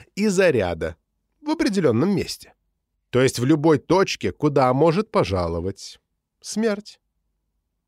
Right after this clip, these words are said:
И вновь идея не укладывалась в голове. Хотя я и так знал, что у просуществовавшего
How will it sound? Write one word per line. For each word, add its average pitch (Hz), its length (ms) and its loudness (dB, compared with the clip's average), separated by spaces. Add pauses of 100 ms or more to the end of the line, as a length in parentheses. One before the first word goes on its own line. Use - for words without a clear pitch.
(640)
И 123 140 2
вновь 120 480 2
идея 131 440 0
не 131 120 2
укладывалась 110 720 0
в 92 80 -8
голове. 98 440 -2 (800)
Хотя 135 320 0
я 151 240 4
и 147 40 0
так 151 300 0
знал, 139 360 2
что - 240 -2
у 131 260 0
просуществовавшего 127 1200 0